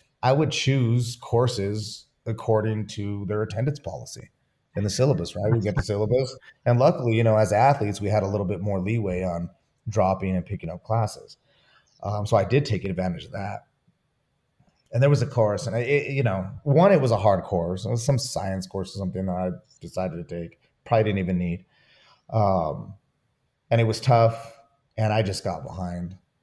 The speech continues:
So I ended up having to drop it, and I fell right below that.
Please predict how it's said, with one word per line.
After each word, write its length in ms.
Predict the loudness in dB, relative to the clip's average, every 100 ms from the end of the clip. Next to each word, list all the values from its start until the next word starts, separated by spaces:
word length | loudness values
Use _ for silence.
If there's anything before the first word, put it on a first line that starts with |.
| _ _ _ _
So 120 | 0
I 120 | 2
ended 160 | 4 0
up 40 |
having 280 | -2 -4 -4
to 40 |
drop 380 | -4 -6 -6 -6
it, 220 | -6 -6 -10 _
and 320 | -6 -4 -4
I 140 | -6 -8
fell 280 | -4 -4 -2
right 320 | -2 -4 -4
below 360 | -8 -6 -8
that. 420 | -6 -8 -8 -12